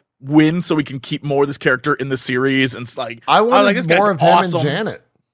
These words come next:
Speaker 2: I would, like, give me, like, thirty minutes of him and Janet just fucking hanging out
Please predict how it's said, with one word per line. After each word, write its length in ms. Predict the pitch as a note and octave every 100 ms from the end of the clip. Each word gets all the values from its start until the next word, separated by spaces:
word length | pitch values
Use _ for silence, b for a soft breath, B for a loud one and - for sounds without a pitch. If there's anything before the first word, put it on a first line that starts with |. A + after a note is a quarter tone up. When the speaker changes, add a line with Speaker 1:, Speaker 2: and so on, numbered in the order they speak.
| _ _ _ _ -
Speaker 2:
I 60 | E3
would, 240 | G3 E3+
like, 280 | E3+ E3+ C3
give 140 | F3
me, 160 | A3 C#4+
like, 240 | A3 G3+
thirty 260 | - F#3+ G3
minutes 280 | G3 G3 E3+
of 100 | D3
him 160 | E3
and 80 | F3
Janet 520 | C3 B2+ D3 A#2+ - -
just 300 | B2+ A#2+ _
fucking 260 | C#3+ C#3 A#2+
hanging 300 | B2+ C#3+ C3
out 340 | C3+ B2+